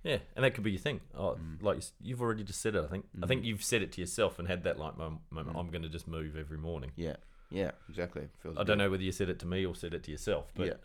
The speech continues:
Speaker 1: or to
Speaker 2: Or to the, a
Speaker 1: podcast
Speaker 2: millions,
Speaker 1: land.
Speaker 2: a millions
Speaker 1: Yeah.
Speaker 2: of our
Speaker 1: Millions of
Speaker 2: listeners.
Speaker 1: listeners. Hi, Mum.
Speaker 2: Yeah. <laughs> Hi, Mum.
Speaker 1: I'll have to teach you how to read. <laughs> Listen to a podcast.
Speaker 2: <laughs>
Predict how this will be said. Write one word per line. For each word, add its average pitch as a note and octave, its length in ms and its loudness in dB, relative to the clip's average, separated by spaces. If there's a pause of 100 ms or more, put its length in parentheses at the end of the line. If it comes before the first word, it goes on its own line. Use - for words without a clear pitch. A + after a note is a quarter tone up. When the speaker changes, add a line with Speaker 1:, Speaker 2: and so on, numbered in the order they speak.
Speaker 1:
or G#2 260 8
to E2+ 280 2 (500)
Speaker 2:
Or F2 120 -8
to E2+ 200 -6
the, D2+ 160 -10
a - 40 -2
Speaker 1:
podcast G#2 100 10 (100)
Speaker 2:
millions, E2+ 240 4
Speaker 1:
land. D#2+ 160 -2 (100)
Speaker 2:
a F2 40 2
millions F2 300 6
Speaker 1:
Yeah. E2+ 60 0
Speaker 2:
of D#2+ 60 0
our D2+ 220 0 (100)
Speaker 1:
Millions F#2 380 -2
of D#2+ 100 -4
Speaker 2:
listeners. F2+ 400 -2
Speaker 1:
listeners. - 20 -16 (340)
Hi, F#2+ 100 2
Mum. F2+ 200 -2 (500)
Speaker 2:
Yeah. - 200 -2
<laughs> - 1200 -14
Hi, C#2+ 60 0
Mum. D#2 220 -2 (160)
Speaker 1:
I'll F2+ 100 4
have - 140 2
to - 80 -6
teach C2 240 -2
you B1+ 60 -2
how C#2 60 -2
to C#2 80 -4
read. D2 300 -2
<laughs> - 100 -12
Listen A2 200 8
to F#2 80 4
a E2 40 4
podcast. E2+ 800 4
Speaker 2:
<laughs> - 560 -4